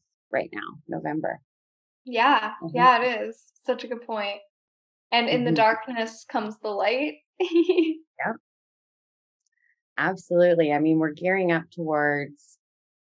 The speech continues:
Speaker 1: the solstice, whether you're in the southern hemisphere and it's gonna be summer solstice, which I can't even imagine how wonderful that would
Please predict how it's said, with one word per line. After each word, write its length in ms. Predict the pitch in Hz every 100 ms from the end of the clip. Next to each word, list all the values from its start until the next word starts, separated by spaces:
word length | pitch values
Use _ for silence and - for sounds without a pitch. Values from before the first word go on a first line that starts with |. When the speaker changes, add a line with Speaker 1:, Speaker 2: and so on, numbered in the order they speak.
| _
Speaker 1:
the 100 | 170
solstice, 760 | 170 185 190 196 - 196 185 170
whether 260 | 170 151 156
you're 200 | 151 147
in 100 | 143
the 100 | -
southern 320 | 208 202 196
hemisphere 680 | 190 185 185 185 180 180 170
and 80 | 123
it's 180 | -
gonna 220 | - 147 147
be 300 | 131 123 139
summer 380 | - 214 214
solstice, 600 | 208 208 208 185 202 196 175
which 120 | 170
I 160 | 165 196
can't 240 | 233 214
even 200 | 190 156
imagine 640 | 156 165 165 190 190 190 185
how 160 | 147 143
wonderful 480 | 170 262 269 190
that 220 | 170 185
would 100 | -